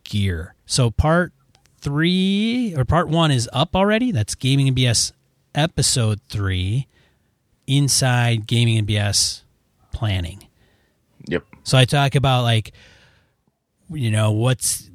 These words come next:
Speaker 1: you know, the idea of the show and the name of the show, and are you gonna do a co-host or not, and some of those things and what we decided on. This isn't a, you gotta do it this way or you gotta do it that way.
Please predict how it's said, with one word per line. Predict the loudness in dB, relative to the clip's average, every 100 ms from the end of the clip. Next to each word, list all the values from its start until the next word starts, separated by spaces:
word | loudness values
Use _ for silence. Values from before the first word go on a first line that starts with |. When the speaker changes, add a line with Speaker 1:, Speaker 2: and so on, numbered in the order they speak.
| -6
Speaker 1:
you | -4
know, | -2
the | 0
idea | 0 0 0 0
of | 0
the | 0
show | 0 0 2 2
and | 2 2
the |
name | 2 4 4
of | 2
the | 0
show, | 0 0 0
and | 0
are | 0
you | 2
gonna | 2
do | 2 2
a | 2
co-host | 0 2 2 0 -2
or | -2
not, | 0 0 -2
and | -4
some | 0 2
of |
those | 2 2
things | 2 0 0
and | 0
what | 0 0
we | 0
decided | 2 2 2 0
on. | 0 -2 -4 -6 _ _ _ _ _ _ -8
This | 0 2
isn't | 2 2 0 2
a, | 2 2 0 0
you | 0 2
gotta | 2 2
do | 2
it | 0
this | 0 2 2
way | 2 2
or | 0
you | 0
gotta | 0
do | 0
it | -2
that | 0 0 2
way. | 0 -2